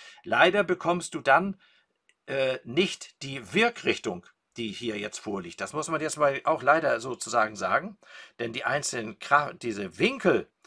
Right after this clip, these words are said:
unter denen diese Kraft läuft, ähm, die kriegen wir hier quasi gar nicht heraus, weil Alpha eins und Alpha zwei sind meistens als Gesamtsumme gegeben,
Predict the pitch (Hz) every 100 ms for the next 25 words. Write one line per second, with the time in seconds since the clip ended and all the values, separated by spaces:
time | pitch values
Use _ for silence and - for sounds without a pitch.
0 | - - _ 123 131 110 151 180 170 123
1 | 165 147 139 113 - - 143 - - 110
2 | 120 151 190 - - - - _ 135 139
3 | 135 123 - - 143 190 190 - _ -
4 | 160 160 151 139 147 143 - 131 139 135
5 | - 127 135 135 - _ - 120 113 127
6 | 202 202 139 123 - 143 151 135 113 147
7 | 156 147 131 131 123 131 117 107 113 131
8 | 220 220 - 202 - 127 127 - 113 139
9 | 208 247 185 190 123 117 92 127 180 214